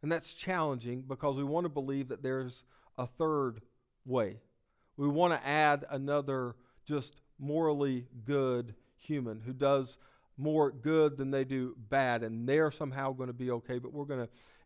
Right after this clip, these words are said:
get to that in a moment. But these are the criminals, both hanging, both start by reviling and mocking and insulting Jesus. But then there is a change in one of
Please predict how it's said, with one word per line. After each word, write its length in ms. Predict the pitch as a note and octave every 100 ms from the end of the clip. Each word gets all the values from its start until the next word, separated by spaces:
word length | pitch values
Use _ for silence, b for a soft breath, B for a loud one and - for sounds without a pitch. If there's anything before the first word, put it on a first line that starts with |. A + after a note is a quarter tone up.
| B2+
get 160 | C#3+
to 80 | D3
that 280 | C3+ B2+ -
in 360 | D3 C3 A#2 A2 b b
a 60 | C3+
moment. 260 | C#3+ C3+
But 240 | C3+ C#3+ C3+
these 500 | F3 F#3+ F#3+ F3+ -
are 420 | D#3+ D#3 D3+ D3
the 80 | C#3+
criminals, 500 | C3 D#3+ D3+ C#3 B2+
both 300 | C3 D3+ E3
hanging, 440 | E3 D#3 C#3+ C3 A#2+ b b -
both 560 | A#2+ E3 F3 E3 - -
start 580 | - - D#3 C#3+ B2 - b b -
by 140 | C3+
reviling 720 | C3+ B2+ C#3 C#3+ C#3+ C3+ B2+
and 220 | - A#2+ B2
mocking 540 | C3+ C3 C3+ B2+ C3
and 100 | B2
insulting 640 | B2 C3+ B2+ C3 A#2 A#2+ A2+ - b b b
Jesus. 360 | B2 B2+ C3
But 240 | - C3+ -
then 220 | E3+ G3
there 160 | F#3+ F3+
is 260 | E3+ D3+
a 80 | D3
change 500 | - D3 C#3 C3+ B2+
in 220 | C#3 B2+
one 340 | B2+ C#3 C3+ C3+
of 320 | B2 A#2